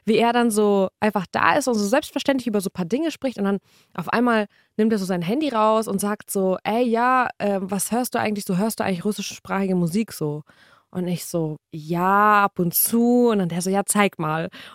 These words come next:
Und der so, „Als ob.“ Und dann hat er mir das so fast gar nicht geglaubt. Und der so, „Ich hör halt nur, nur russischsprachige Musik.“ Und ich so, „Echt?“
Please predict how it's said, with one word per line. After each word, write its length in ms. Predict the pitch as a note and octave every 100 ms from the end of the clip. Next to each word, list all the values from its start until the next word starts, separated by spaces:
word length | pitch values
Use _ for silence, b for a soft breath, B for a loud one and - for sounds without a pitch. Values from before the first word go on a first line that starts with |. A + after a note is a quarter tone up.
| B
Und 140 | G3+ F#3+
der 100 | F3
so, 100 | F#3+
„Als 240 | F#3 G3+
ob.“ 180 | G#3 G#3
Und 80 | G3
dann 60 | F3+
hat 80 |
er 60 | G#3
mir 100 | G3+
das 80 | F3+
so 60 |
fast 220 | - G3+ -
gar 120 | F#3
nicht 100 | F#3+
geglaubt. 340 | F#3+ F#3+ G3
Und 80 | F#3+
der 100 | F#3
so, 80 | F#3
„Ich 200 | F#3+ E3+
hör 100 | G3+ F#3+
halt 180 | E3+
nur, 540 | E3+ G3 G#3 F#3+ C#3 - _ -
nur 540 | F#3+ G3+ G#3+ A3+ F3
russischsprachige 520 | D#3+ D3 - D3 D3 D3+
Musik.“ 220 | D3+ -
Und 80 | D3
ich 100 | D3
so, 60 |
„Echt?“ 240 | - G#3